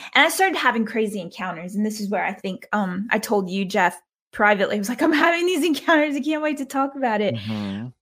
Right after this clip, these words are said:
Speaker 1: because it all ties in together. And so if we can know the master, going back to the dream, if we can know the master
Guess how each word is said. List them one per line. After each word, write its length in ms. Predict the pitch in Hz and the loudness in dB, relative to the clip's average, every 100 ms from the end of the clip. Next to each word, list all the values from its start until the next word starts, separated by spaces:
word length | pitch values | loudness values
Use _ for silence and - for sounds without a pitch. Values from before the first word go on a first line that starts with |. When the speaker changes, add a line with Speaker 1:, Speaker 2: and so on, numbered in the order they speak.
| _ _ | _ _
Speaker 1:
because 280 | 247 240 240 | 0 2 2
it 80 | 254 | 4
all 220 | 226 262 | 6 4
ties 380 | 269 262 247 226 | 2 2 2 2
in 140 | 214 | 0
together. 760 | 196 196 185 202 214 175 - 208 - _ _ _ _ _ _ _ - - | 0 -2 -2 0 0 -2 -4 -8 -14 _ _ _ _ _ _ _ -16 0
And 160 | 247 240 | 2 2
so 440 | - 247 233 233 233 - _ _ | 2 2 2 0 -4 -20 _ _
if 280 | 262 240 - | 4 4 0
we 720 | 233 214 262 294 359 359 - _ _ _ _ _ _ _ - | -6 -4 -2 -2 -2 -4 -10 _ _ _ _ _ _ _ -16
can 380 | - 233 214 | -6 -2 0
know 260 | 220 226 220 | 2 2 0
the 160 | 196 208 | -2 -4
master, 520 | 202 185 190 - 190 | -4 -6 -10 -10 -8
going 240 | 196 185 | -8 -6
back 240 | 185 170 - | -4 -6 -6
to 100 | 240 | -6
the 100 | 254 | -6
dream, 580 | 240 180 170 214 311 _ _ _ _ _ _ _ _ - | -8 -10 -8 -6 -8 _ _ _ _ _ _ _ _ -6
if 180 | 233 208 | -4 -2
we 200 | 226 247 | -2 -2
can 200 | 349 311 | 2 4
know 200 | 277 233 | 6 4
the 160 | 208 | 4
master 1000 | 202 202 180 185 208 - - - 175 220 | 2 2 0 -4 -6 -8 -8 -8 -10 -14